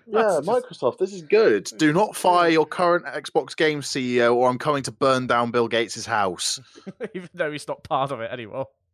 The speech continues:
Speaker 1: I don't care. It's his fault. I'm blaming him.
Speaker 2: <laughs> It's Bill Gates.
Speaker 1: <laughs>
Speaker 2: They've got a new C E O, and he's doing good work as well, like, open sourcing the calculator on micro-, on Windows and lots of, like, open sourcey things. They bought GitHub, and everyone was worried about that, but it turns out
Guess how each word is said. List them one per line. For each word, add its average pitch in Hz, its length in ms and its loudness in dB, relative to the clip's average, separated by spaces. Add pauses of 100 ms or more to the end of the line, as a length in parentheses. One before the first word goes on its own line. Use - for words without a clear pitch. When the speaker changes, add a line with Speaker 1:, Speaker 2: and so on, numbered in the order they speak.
(360)
Speaker 1:
I 131 80 0
don't 151 260 0
care. 135 380 0 (460)
It's - 100 -6
his 160 140 0
fault. 107 360 2 (260)
I'm 131 160 -4
blaming 143 340 2
him. 120 160 -2
Speaker 2:
<laughs> 180 220 0
It's 226 160 6
Bill 208 140 6 (160)
Gates. 180 180 -2 (140)
Speaker 1:
<laughs> 151 120 -6
Speaker 2:
They've 220 120 2
got 240 160 6
a 180 60 2
new 226 120 -2
C 139 280 -6
E 113 60 -4
O, 110 100 -4
and 110 100 -12
he's 226 180 -4
doing 120 200 -8
good 98 200 -16
work 95 240 -12
as 104 100 -20
well, 139 260 -8
like, 117 200 -8
open 143 260 -10
sourcing 127 680 -14
the 127 80 -14
calculator 143 800 -6
on 123 240 -8
micro-, 135 440 -6
on 123 360 -10
Windows 147 840 -4
and 110 200 -10 (440)
lots 147 280 -2
of, 143 100 -8
like, 143 140 0
open 151 300 -4
sourcey 147 480 -10
things. 143 460 -6
They 127 100 -8
bought 127 320 -10
GitHub, 127 520 -4
and 127 220 -12
everyone 131 420 -6
was 110 140 -16
worried 143 260 -2
about 131 280 -4
that, 135 380 0
but 117 120 -8
it - 100 -16
turns 117 320 -8
out 113 220 -8